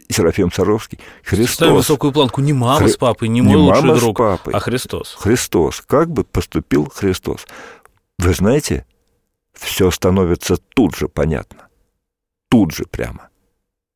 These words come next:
Speaker 2: И тут
Speaker 1: Тут
Speaker 2: же
Speaker 1: же прямо.
Speaker 2: падает забор такой, знаете.
Speaker 1: Тут же прямо. Потом, э, ещё очень важная вещь из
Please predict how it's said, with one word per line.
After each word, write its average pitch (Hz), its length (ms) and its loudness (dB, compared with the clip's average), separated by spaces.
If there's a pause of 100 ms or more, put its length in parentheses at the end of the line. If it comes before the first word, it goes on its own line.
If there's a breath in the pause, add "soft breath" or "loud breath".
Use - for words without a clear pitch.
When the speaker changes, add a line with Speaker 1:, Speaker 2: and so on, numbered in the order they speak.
(380)
Speaker 2:
И - 80 -14
тут 120 120 2
Speaker 1:
Тут 143 80 2
Speaker 2:
же 123 80 -2
Speaker 1:
же 123 60 0
прямо. 127 180 2
Speaker 2:
падает 117 180 0
забор 113 400 0
такой, - 300 -4
знаете. 113 260 -4
Speaker 1:
Тут 208 220 4
же 120 180 0
прямо. 80 380 -2
Потом, 120 560 0
э, 92 800 2 (800 loud breath)
ещё 131 440 2
очень 85 360 -2 (180)
важная 85 460 0
вещь 104 400 0
из - 260 -4